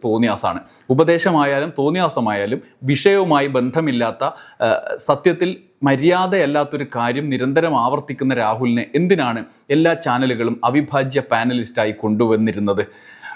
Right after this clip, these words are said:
അയാൾക്ക് വേണ്ടി ലൈവ് ടെലികാസ്റ്റുകൾ നേരത്തെ ഷൂട്ട് ചെയ്യുക പോലും ചെയ്യുന്നത്. നിങ്ങൾ പറയുന്നത് മര്യാദയല്ല രാഹുൽ എന്ന് തന്നെ ആണ് എല്ലാ അവതാരകരും അയാളോട് പറഞ്ഞിരുന്നത്.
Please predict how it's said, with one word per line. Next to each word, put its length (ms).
അയാൾക്ക് 380
വേണ്ടി 260
ലൈവ് 360
ടെലികാസ്റ്റുകൾ 600
നേരത്തെ 400
ഷൂട്ട് 320
ചെയ്യുക 240
പോലും 300
ചെയ്യുന്നത്. 340
നിങ്ങൾ 200
പറയുന്നത് 360
മര്യാദയല്ല 600
രാഹുൽ 300
എന്ന് 140
തന്നെ 300
ആണ് 180
എല്ലാ 240
അവതാരകരും 540
അയാളോട് 380
പറഞ്ഞിരുന്നത്. 480